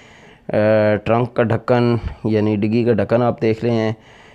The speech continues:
ये भी बहुत अच्छा, अच्छी हालत में है। बम्पर जो है इसका रीपेंट है, शावर्ड है। बाकी इसका बैक पिलर आप देख रहे हैं, बैक लाइट देख रहे हैं,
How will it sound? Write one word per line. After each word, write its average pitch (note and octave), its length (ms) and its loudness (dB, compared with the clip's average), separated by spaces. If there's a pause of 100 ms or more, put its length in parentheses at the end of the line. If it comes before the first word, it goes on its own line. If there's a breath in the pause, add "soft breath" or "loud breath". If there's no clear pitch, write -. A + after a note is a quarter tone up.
(160 loud breath)
ये A#2+ 80 2
भी C#3 120 4
बहुत B2+ 240 2
अच्छा, A#2 300 0
अच्छी - 440 0
हालत A#2 300 2
में A2+ 120 0
है। A2+ 320 0
बम्पर B2 400 2
जो B2 180 0
है A#2 300 2
इसका - 360 -2
रीपेंट A2 640 0
है, A2+ 260 0 (600 loud breath)
शावर्ड A#2 500 0
है। A2 320 2
बाकी G#2+ 400 0
इसका A2+ 240 0
बैक A2+ 360 2
पिलर B2+ 220 4
आप A#2+ 140 4
देख A2 260 -2
रहे A#2 120 2
हैं, A2+ 300 0
बैक A2 240 0
लाइट A2 280 0
देख A2+ 220 0
रहे A2 120 0
हैं, A2 320 -2